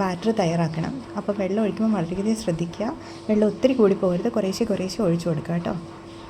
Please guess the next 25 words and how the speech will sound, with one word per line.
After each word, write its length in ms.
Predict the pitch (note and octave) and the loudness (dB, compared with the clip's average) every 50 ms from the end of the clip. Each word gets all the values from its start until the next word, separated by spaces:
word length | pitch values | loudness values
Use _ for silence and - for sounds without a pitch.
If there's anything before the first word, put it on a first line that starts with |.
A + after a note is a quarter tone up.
| - - - - - | -16 -16 -12 -6 0
ഇതൊരല്പം 540 | B3+ C4+ C#4 C4 B3 A#3+ B3 A#3+ - D#4 D#4 D4 C4 | 2 4 6 6 6 6 6 4 4 4 6 6 6
ലൂസായിട്ടുള്ള 520 | B3 A3+ A3+ - A#3+ A#3 A3+ - A#3 A#3+ A3 | 6 6 6 4 4 2 4 4 4 4 4
ബാറ്ററാണ് 360 | G3+ F#3 F3 F3 G3+ G#3 F#3+ F3+ | 4 2 0 0 0 0 2 2
നമുക്ക് 180 | F3+ F3 F3 G3 F#3 | 2 2 2 2 2
വേണ്ടത്, 220 | E3+ D#3 D#3+ F3 G3 A3 | 2 2 0 0 0 0
കാരണം 220 | A3 A3 A#3 A#3 A3+ | 2 2 4 4 4
നമ്മൾ 160 | G#3+ A3 A3+ A3 A3 | 4 4 4 4 4
റവ 160 | G#3+ G#3+ B3 A#3+ A#3 | 4 4 4 4 4
ചേർത്തിട്ടുണ്ടല്ലോ. 580 | G3+ F3+ F3 F#3 F3+ F3+ F3 E3 D#3 D#3 E3+ F3+ - - - - - - - A#3+ | 4 2 2 0 -2 0 0 0 0 0 -2 -2 -6 -12 -16 -16 -8 -4 -4 -2
അപ്പോൾ 160 | B3 - B3 A#3+ | 2 2 2 4
ആ 80 | A#3+ A3+ A3 | 4 4 4
റവ 240 | G#3+ G#3+ G#3+ A#3+ A#3+ A#3 A3 | 4 4 6 4 4 4 4
ഈ 20 | A3+ A3 G3+ | 4 4 4
വെള്ളത്തിൽ 400 | F#3 F3+ F#3+ G3 F#3+ - G3+ A3+ C4 C4+ - - G3 | 4 4 2 0 0 0 0 0 0 0 2 2 2
ഒന്ന് 200 | G3 G3 G#3+ A#3 A#3 - | 2 4 4 2 4 4
സോക്ക് 280 | G#3 F3+ F#3 F#3 - G#3+ | 4 4 4 4 2 2
ആകുമ്പോൾ 220 | F#3+ F#3+ F#3 F#3+ F3+ F#3 | 2 2 0 0 -2 -2
തന്നെ 200 | F3+ F3+ - B3 C4+ B3 - - - G#3 | 0 0 0 0 0 -2 -4 -4 -4 -4
ഇച്ചിരി 220 | - - - B3 A#3+ | -2 0 2 4 4
കൂടെ 120 | B3 A#3 A3 | 6 6 6
ഒന്ന് 120 | G#3+ A3+ A3 A3 | 4 4 4 2
ടൈറ്റ് 280 | G3 F#3 F3 F3 G3+ F3 | 2 2 0 0 0 0
ആവും. 180 | E3 F#3+ B3 D#4 - - - - - - - G#3 | 2 2 0 0 -2 -8 -14 -16 -8 -2 0 2
അതുകൊണ്ട് 260 | G#3 G#3+ A3 A3 B3+ C#4+ | 4 4 6 4 4 4
ഒരല്പം 480 | C4 A#3+ A3 G3 G3 G3 - B3 B3+ A#3+ | 4 4 4 2 2 2 4 6 8 8